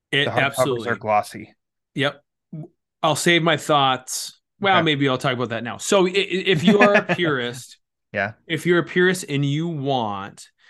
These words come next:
Speaker 1: to read these books and experience the art in the way that is most similar to what you would have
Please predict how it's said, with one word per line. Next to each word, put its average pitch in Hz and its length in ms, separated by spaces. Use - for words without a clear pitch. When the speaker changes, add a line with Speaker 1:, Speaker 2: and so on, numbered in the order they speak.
Speaker 1:
to 139 140
read 135 420
these 131 280
books 117 420
and 131 80
experience 127 720
the 120 240
art 113 340
in 123 180
the 110 100
way 123 340
that 117 300
is 104 180
most 135 440
similar 127 420
to 120 140
what 139 280
you 156 160
would 143 260
have 101 500